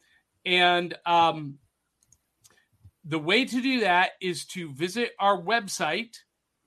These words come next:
at back of the cereal box dot fun and take ninety seconds to listen to one of our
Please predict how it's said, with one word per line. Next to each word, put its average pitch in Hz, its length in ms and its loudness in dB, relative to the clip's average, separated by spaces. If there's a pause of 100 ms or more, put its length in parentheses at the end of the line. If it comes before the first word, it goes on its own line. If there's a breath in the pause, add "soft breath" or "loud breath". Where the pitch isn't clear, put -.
(300)
at 170 380 -2
back 220 320 4
of 202 120 -12
the 220 80 -12
cereal 202 420 -6
box 170 440 0 (200)
dot 156 280 0 (100)
fun 139 600 -2 (720)
and 175 360 2 (220)
take 233 420 -4
ninety 214 580 0
seconds 208 720 -4 (220)
to 240 140 -6
listen 226 640 -6
to 240 100 -10
one 262 200 -6
of 254 100 -4
our 233 280 0